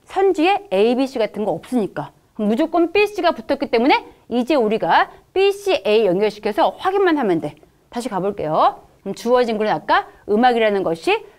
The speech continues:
규제된 학습 필요하다. 이 얘기 나왔었고요. 여기에 덧붙이는 말이 개인이 시행착오 통해 배우면은 본인에게만 이득되는 걸 배우기 때문에 너무 작은 걸 배우게 돼. 이 얘기 나온 다음에 그 다음 C를 보니까 그러한, 즉 앞에 나왔던 그러한 시행착오 시계,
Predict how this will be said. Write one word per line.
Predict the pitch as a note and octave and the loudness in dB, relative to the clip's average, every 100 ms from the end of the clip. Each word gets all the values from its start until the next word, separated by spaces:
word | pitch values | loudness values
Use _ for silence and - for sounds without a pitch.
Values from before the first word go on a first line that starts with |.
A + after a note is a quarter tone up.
| _ | _
규제된 | - A#3 C#4+ C4+ D#4 | -4 0 2 2 2
학습 | D#4+ E4+ D4 | 0 -4 -4
필요하다. | E4 D#4+ A#3 - - | 0 2 2 2 -2
이 | A#3 | -2
얘기 | A#3 | 0
나왔었고요. | G#3+ E3 G3+ A#3+ A3+ E3+ E3+ - - - - | 0 0 -2 -4 -4 -2 2 2 0 -10 -2
여기에 | G3 G#3+ C#4+ | 0 2 0
덧붙이는 | A3+ F#3+ B3 A3+ A#3 | -2 -4 -6 -4 -2
말이 | F3+ C#4+ B3+ - | 0 0 0 -2
개인이 | A#3+ D4+ D#4 F4+ - - _ | 0 4 4 2 0 -10 _
시행착오 | - - A4 A4+ G#4 F#4+ | -10 0 2 2 0 0
통해 | F4 D#4+ | 0 0
배우면은 | A#3+ G#3 F#3 A3 G#4 - - _ | 2 2 2 2 0 -4 -20 _
본인에게만 | - C4 E4 D4+ G#3+ A3+ B3+ E4 - - | 0 4 4 4 0 0 2 2 0 -2
이득되는 | A#3+ A3+ B3 A#3 | -4 -2 -2 0
걸 | |
배우기 | G3 F#3 F#3 | 0 -2 -2
때문에 | F#3 F#3 E4 G3+ - - | -4 0 2 0 -2 -8
너무 | F3 E3+ G#3+ | 0 0 0
작은 | - G3+ C4 | -4 -2 0
걸 | C#4+ A#3+ | 0 0
배우게 | F3+ E3 | -2 -2
돼. | D#3 D3+ - | -4 -8 -4
이 | A3 | -2
얘기 | A#3 | 0
나온 | G#3+ F3+ A#3+ | 0 0 0
다음에 | C#4 B3+ E3 A#3 A4 - - _ | -2 -2 0 0 0 -4 -20 _
그 | A3+ | -2
다음 | A3+ A#3+ | 0 0
C를 | E4+ F4 | 0 0
보니까 | C4 A3 G3+ E4+ G3 | 0 -2 0 2 2
그러한, | C#4 E4+ D4+ E3 - _ | 0 2 2 0 -6 _
즉 | - A3 | -6 -4
앞에 | G3 D4 | -2 -2
나왔던 | C4+ A3+ G3+ F#3 G4 - - - | 0 -2 -2 -2 -2 -4 -16 -6
그러한 | A3+ A#3+ D#4+ - | 0 2 2 0
시행착오 | A3 - A4 A4 F4+ C4+ | -8 -2 0 0 0 -2
시계, | C#4 C#4+ G3+ - | -2 -2 -2 -4